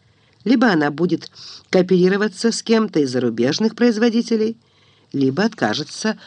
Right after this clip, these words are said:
от этого вовсе. Квашеный чай.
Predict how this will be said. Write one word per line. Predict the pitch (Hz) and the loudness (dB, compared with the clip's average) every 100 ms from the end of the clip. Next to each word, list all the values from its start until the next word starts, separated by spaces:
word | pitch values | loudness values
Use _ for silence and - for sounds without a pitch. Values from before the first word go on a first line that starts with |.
| - | -8
от | - 180 127 | -4 -2 -2
этого | 117 180 202 | -2 -2 0
вовсе. | 254 247 - 117 - _ _ _ _ _ _ _ _ _ _ _ _ _ _ _ _ _ _ _ - _ _ _ _ - | 0 -2 -6 -14 -14 _ _ _ _ _ _ _ _ _ _ _ _ _ _ _ _ _ _ _ -20 _ _ _ _ -8
Квашеный | 165 170 208 156 - 110 101 98 | -2 2 2 0 -4 -6 -6 -4
чай. | - 107 95 95 | -4 -4 -8 -14